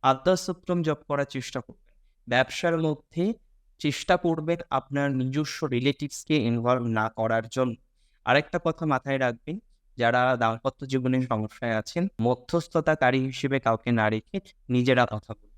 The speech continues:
সর্ট আউট হওয়ার চান্স অনেকটা বেড়ে যাবে। আর বিদ্যাক্ষেত্র নিয়ে আলোচনা করার চেষ্টা করেছি, অনেক বিষয় নিয়ে আলোচনা করলাম। আরেকটা কথা বলবো বিদ্যাক্ষেত্র নিয়ে, যারা বিদেশে যেতে চাইছেন তাদের কিন্তু কিছুটা ডেভেলপমেন্ট আমরা এক্সপেক্ট করবো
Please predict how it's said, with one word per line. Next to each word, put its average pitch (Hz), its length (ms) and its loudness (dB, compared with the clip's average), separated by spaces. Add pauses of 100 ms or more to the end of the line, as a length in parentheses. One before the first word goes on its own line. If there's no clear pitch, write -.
(100)
সর্ট 113 300 2
আউট 117 220 0
হওয়ার 110 180 2
চান্স 113 300 -2
অনেকটা 113 380 -2
বেড়ে - 220 -14
যাবে। - 180 -20 (460)
আর 104 500 0
বিদ্যাক্ষেত্র 147 640 -2
নিয়ে 151 120 2
আলোচনা 127 400 -2
করার 117 260 -2
চেষ্টা 117 300 -6
করেছি, 113 460 -6 (480)
অনেক 135 200 0
বিষয় 151 300 0
নিয়ে 160 140 2
আলোচনা 131 380 0
করলাম। 120 340 -8 (460)
আরেকটা 135 380 0
কথা 165 200 0
বলবো 160 260 -2
বিদ্যাক্ষেত্র 139 640 -2
নিয়ে, 147 160 0
যারা 135 180 0
বিদেশে 120 420 -4
যেতে 120 240 -4
চাইছেন - 440 -4 (400)
তাদের 131 260 0
কিন্তু 151 280 -2
কিছুটা 175 460 -2
ডেভেলপমেন্ট 131 640 0
আমরা 117 220 -2
এক্সপেক্ট - 420 -4
করবো - 260 -10